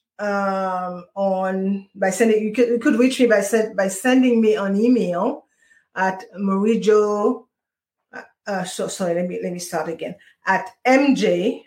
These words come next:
at Marie Jo Caesar dot com, or by sending me a D M, a direct message via Messenger.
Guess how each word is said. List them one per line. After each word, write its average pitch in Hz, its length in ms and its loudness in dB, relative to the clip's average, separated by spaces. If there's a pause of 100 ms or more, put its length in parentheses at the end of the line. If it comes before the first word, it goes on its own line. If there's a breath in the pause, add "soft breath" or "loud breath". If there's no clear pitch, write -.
(160 soft breath)
at 196 180 -2
Marie 202 460 2
Jo 220 480 4
Caesar 226 500 -4
dot 190 340 -6
com, 180 480 -8 (540 soft breath)
or 202 220 4
by 196 180 0
sending 247 580 2
me 202 480 -2 (320)
a 196 240 0
D 202 360 -4
M, 202 460 -2 (500)
a 190 120 2
direct 208 280 2
message 190 420 -2 (160)
via 180 480 -2
Messenger. 180 680 -4